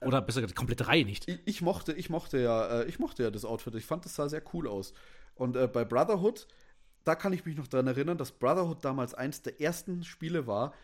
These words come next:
Speaker 2: das damit angefangen hat mit, „Hey, wir starten das Spiel, guck mal auf die Map.“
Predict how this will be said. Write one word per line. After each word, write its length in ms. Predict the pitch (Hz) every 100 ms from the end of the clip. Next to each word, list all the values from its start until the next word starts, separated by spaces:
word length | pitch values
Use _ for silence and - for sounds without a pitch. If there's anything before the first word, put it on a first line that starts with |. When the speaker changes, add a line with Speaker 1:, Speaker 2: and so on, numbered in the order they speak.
| - _ _ - -
Speaker 2:
das 160 | 127
damit 240 | 143 135 135
angefangen 580 | 170 214 208 202 202 175
hat 200 | 180 165
mit, 240 | 160 - _ _ _ _ _ -
„Hey, 360 | 165 180 123 - _ _ _ _ _ _ _ -
wir 80 | 120
starten 380 | 147 170 202
das 120 | 175 -
Spiel, 420 | - 185 262 - - - - - - - -
guck 180 | 262
mal 140 | 220 185
auf 160 | 170
die 100 | -
Map.“ 340 | 180 208 214